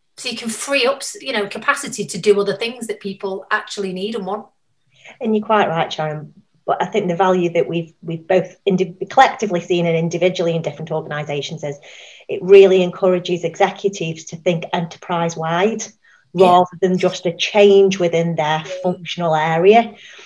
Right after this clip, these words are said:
Speaker 2: Um, because without connecting those interdependencies, we can do role impact assessments, we can do it, people impact assessments, service impact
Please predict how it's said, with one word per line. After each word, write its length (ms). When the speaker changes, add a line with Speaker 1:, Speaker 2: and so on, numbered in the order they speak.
Speaker 2:
Um, 420
because 340
without 500
connecting 500
those 200
interdependencies, 1040
we 80
can 200
do 180
role 260
impact 340
assessments, 460
we 60
can 160
do 120
it, 260
people 260
impact 400
assessments, 480
service 320
impact 580